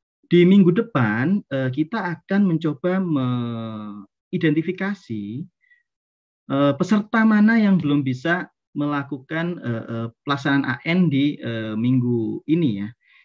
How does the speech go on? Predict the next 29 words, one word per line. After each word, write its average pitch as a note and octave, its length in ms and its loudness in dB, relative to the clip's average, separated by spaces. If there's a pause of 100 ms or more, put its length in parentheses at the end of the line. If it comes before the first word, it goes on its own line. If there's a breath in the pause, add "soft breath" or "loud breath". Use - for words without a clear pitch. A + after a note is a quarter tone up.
Jadi, E3+ 320 2
eh, - 400 -4
kita F3 280 0
akan F#3 160 0
coba F3+ 520 -4
untuk D3 560 -6
masukkan D3 640 -6
mereka D#3+ 400 -4
ke F#3 160 -6
penjadwalan B2+ 640 -4
ulang. G2 400 -12
Nah, A#2 80 -2
penjadwalan D#3 560 4
ulang G#3+ 240 4
memang E3 240 0
tidak C3+ 320 -2
ada C3 80 0
di B2 160 -2
skema A#2 320 -6
jadwal G#2+ 400 -8
ini, G#2 400 -2 (240)
tapi C3+ 160 0
kita E3+ 240 0
bisa C3 320 -2
pastikan C#3 480 -2
bahwa A#2 160 -2
nanti A2+ 320 -6
akan C3 320 -4
dilaksanakan A#2 800 -4